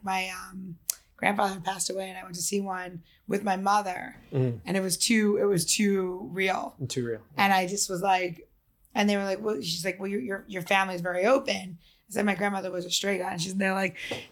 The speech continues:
Speaker 1: "We know because we
Speaker 2: <laughs>
Speaker 1: can talk." We, like, literally was able to speak to him,
Speaker 2: Mm.
Speaker 1: and, like, very quickly. And I was like, "Yeah, but you wouldn't know that about him." And, like, it was
Speaker 2: Yeah.
Speaker 1: just too, it was too, um,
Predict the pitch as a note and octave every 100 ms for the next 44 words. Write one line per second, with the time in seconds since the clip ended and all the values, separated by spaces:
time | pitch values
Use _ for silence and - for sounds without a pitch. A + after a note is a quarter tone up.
0 | G#3+ A3+ A3 D4 F#3+ E3+ C#3 B2 A3+ G3+
1 | - A3+ - - A#3 A3 G#3 A#3+ G#3 A3+
2 | A#3+ A#3 G#3 G3 G3 G3 F#3+ - A#3+ A#3
3 | G#3+ F#3 F3+ E3+ C#3+ C#3+ B2+ G#2+ - G3
4 | G#3 F#3 G#3+ G#3 - B3 A#3+ G3+ G3 F#3+
5 | F#3+ F#3+ F#3+ A3+ _ _ _ _ _ _
6 | - A3 G#3+ F#3 A3+ G#3 A3 A#3 F#3+ F3
7 | - - F#3+ G3 F#3 G3 C3+ - - A#3+
8 | A#3+ A3+ G3 E3+ A#3 A3 G#3+ F#3+ F#3 F#3+
9 | F3